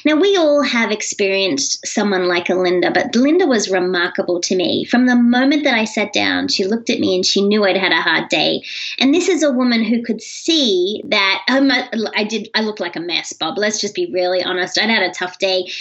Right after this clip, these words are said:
And so I ordered what I needed and a glass of champagne. She was so attentive during my visit. She was so sweet. I wrote a little note to her on my receipt to say thank you,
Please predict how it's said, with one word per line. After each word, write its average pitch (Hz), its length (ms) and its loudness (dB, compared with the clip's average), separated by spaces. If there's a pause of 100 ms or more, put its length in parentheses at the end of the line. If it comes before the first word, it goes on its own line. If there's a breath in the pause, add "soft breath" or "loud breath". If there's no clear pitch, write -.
(160 loud breath)
And 262 140 2
so 285 140 2
I 277 160 2
ordered 262 320 0
what 240 140 0
I 240 120 -2
needed 208 340 -4
and 196 120 -2
a 190 80 -4
glass 190 300 -6
of 185 100 -6
champagne. 190 480 -2
She 269 140 0
was 269 220 0
so 359 140 2
attentive 233 540 0
during 214 280 2
my 196 220 0
visit. 196 400 0
She - 140 0
was 220 160 0
so 262 120 0
sweet. 240 340 0
I 190 140 2
wrote 208 180 0
a 220 40 -2
little 208 220 -2
note 190 220 -2
to 214 120 -2
her 208 160 0
on 190 120 0
my 185 120 0
receipt 190 480 0
to 196 100 -2
say 185 260 0
thank 185 260 -2
you, 190 240 2